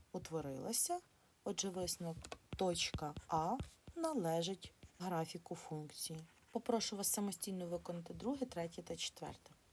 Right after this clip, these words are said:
Дев'ять крапочка три. Не виконуючи побудови, знайдіть координати точок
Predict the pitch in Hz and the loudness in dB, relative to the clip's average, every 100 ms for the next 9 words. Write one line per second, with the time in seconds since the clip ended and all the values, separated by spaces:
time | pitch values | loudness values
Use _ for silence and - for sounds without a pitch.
0 | - - - - - - - - - 185 | -20 -20 -20 -20 -20 -20 -20 -20 -4 2
1 | 220 233 233 - - - - - 175 170 | 4 6 4 2 -14 -20 -8 -2 -2 -2
2 | 185 - 170 - 151 151 - - 180 175 | -4 -4 -6 -6 -8 -10 -14 -6 -4 -2
3 | 180 277 320 - - 196 180 170 220 269 | 4 4 4 0 0 -2 -2 2 4 4
4 | 262 190 175 180 - - 185 170 175 190 | 2 0 -2 -4 -4 2 2 2 0 2
5 | 247 175 - - - | 2 0 2 2 2